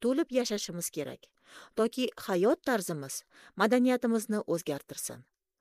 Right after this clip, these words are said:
Bugungi kunda masihiy ota-onalar oldidagi vazifa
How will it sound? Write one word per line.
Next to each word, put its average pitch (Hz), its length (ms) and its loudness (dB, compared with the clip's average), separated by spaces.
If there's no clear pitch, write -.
Bugungi 254 460 2
kunda 240 440 4
masihiy 214 580 0
ota-onalar 202 640 0
oldidagi 170 580 -2
vazifa 151 540 -6